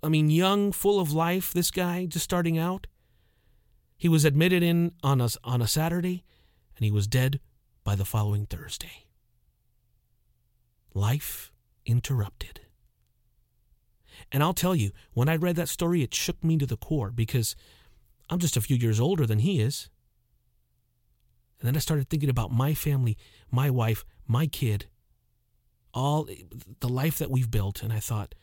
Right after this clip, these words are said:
"My goodness gracious, that could be me." And admit it. For those of us who haven't contracted the disease, a little bit of that fear has come in.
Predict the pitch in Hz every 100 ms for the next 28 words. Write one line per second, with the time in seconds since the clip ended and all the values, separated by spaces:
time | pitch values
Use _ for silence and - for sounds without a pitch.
0 | _ _ _ _ _ _ _ 113 135 147
1 | 135 - 127 - 101 113 - 107 104 113
2 | 180 135 _ _ - - 120 113 - _
3 | _ - 123 131 98 - - _ _ _
4 | _ _ _ _ _ - 135 156 175 180
5 | - 143 147 147 139 131 120 - 131 -
6 | 123 107 104 123 127 98 101 - _ _
7 | _ _ _ _ _ _ _ _ _ _
8 | _ - 123 185 202 180 170 143 151 -
9 | - 160 101 92 - - 92 87 -